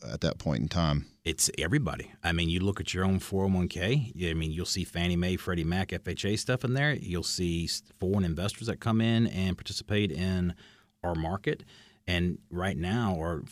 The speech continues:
Speaker 2: what has been happening is the government's been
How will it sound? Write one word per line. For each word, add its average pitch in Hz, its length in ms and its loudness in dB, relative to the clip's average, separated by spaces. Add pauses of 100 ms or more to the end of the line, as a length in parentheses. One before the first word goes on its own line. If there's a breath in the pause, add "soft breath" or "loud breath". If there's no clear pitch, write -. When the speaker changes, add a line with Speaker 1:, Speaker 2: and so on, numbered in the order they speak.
(160)
Speaker 2:
what 82 200 -6
has 117 240 -2
been 82 120 -4
happening 78 380 -6
is 80 140 -4
the 71 60 -10
government's 87 420 -2
been 85 400 -2